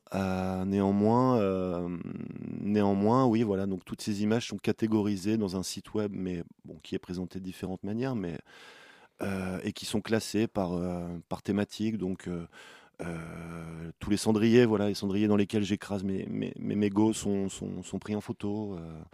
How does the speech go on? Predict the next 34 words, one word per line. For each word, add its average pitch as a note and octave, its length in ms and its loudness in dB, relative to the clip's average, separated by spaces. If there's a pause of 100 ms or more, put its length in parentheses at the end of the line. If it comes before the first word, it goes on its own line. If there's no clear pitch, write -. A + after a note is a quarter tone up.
(1300)
quoi G2 140 -2
d'autre ? G2 320 0
Plein - 160 -2
de G#2 60 -2
choses, C3 320 4
hein, G#2+ 240 0
euh, F#2 340 -2
les F#2 120 -2
toilettes G2+ 280 0
publiques G2 320 -2
dans G2+ 100 2
lesquelles, G2+ 360 -2
euh, F#2+ 400 -4
voilà, F2+ 400 -6
tout G#2+ 200 -8
est, G#2 60 0 (300)
voilà, D#2+ 260 -6
des F2+ 80 -10
petits, - 240 -8
des G#2 140 2
petits B2+ 160 -2
plaisirs B2 320 4
du A#2+ 100 -2
quotidien, G#2+ 640 0
pas F#2 200 -4
forcément - 440 -2
des G2 100 -2
plaisirs G#2+ 320 0
d'ailleurs, G2 240 2
mais F#2+ 120 -2
tout - 220 -8
est G2+ 40 0
archivé, F#2+ 480 -6
euh, F#2 40 -12